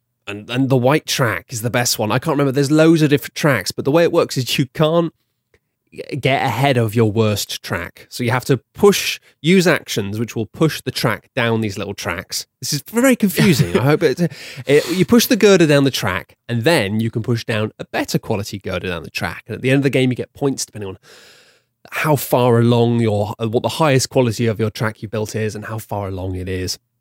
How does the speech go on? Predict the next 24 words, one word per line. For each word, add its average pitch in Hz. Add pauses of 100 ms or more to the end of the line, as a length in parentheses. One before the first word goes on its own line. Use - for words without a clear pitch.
(560)
But 127
then 143
also 165
when 147 (220)
s-, -
these 127
certain 135
different -
types - (100)
of 98
cubes, 101
we 107
might 95
as 95
well 107
call 98
them, 98 (240)
pass -
different 117 (720)
m-, 117 (500)
benchmarks -
on 95
the 87
track, 85